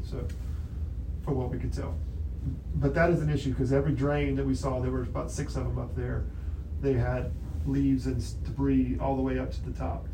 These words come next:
So water's coming all the way and just sitting there until it reaches the very tip top,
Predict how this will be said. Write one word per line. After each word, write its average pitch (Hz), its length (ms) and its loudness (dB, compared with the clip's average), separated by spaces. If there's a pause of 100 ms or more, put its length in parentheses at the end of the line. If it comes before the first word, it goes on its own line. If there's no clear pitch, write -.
So - 200 -2
water's 135 360 2
coming 143 260 2
all 143 140 2
the 135 60 0
way 139 220 2
and 131 80 0
just 131 180 -2
sitting 135 260 2
there 127 200 0
until 131 260 0
it 135 80 -2
reaches 135 320 -2
the 135 80 -2
very 131 240 0
tip 135 220 -2
top, 127 320 -2